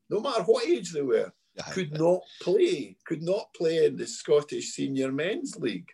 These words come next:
Speaker 1: Eh, so there was this, eh, bar on anybody, I think it was seventeen or something, was the, was the age group that, yeah, you could play if you're seventeen, you still play for your Scottish team.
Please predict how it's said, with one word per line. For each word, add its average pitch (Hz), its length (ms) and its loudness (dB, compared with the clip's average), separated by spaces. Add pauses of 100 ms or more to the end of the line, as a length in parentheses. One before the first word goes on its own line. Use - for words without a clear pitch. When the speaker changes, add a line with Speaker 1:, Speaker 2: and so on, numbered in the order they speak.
(680)
Speaker 1:
Eh, 127 340 2 (560)
so 160 260 4
there 156 160 6 (100)
was 143 140 -6
this, - 380 -4 (180)
eh, 135 300 0 (420)
bar 165 520 -4 (100)
on 135 140 -4
anybody, 147 520 -2
I 123 60 -6
think 226 260 -2
it 214 80 -10
was 131 160 -10
seventeen 151 880 0
or 127 120 -2
something, 127 580 0 (220)
was 127 320 -2
the, 117 340 -2 (160)
was 113 400 -4
the 127 320 -8
age - 240 -6
group 131 240 0 (100)
that, 113 200 0
yeah, 139 180 6
you 143 160 2
could 147 260 -8
play 143 180 6
if - 140 4
you're - 120 -4
seventeen, 123 800 -2
you 107 80 -14
still 123 300 2
play 120 200 2
for - 140 -2
your 104 160 -4
Scottish 104 460 -2
team. 107 280 -6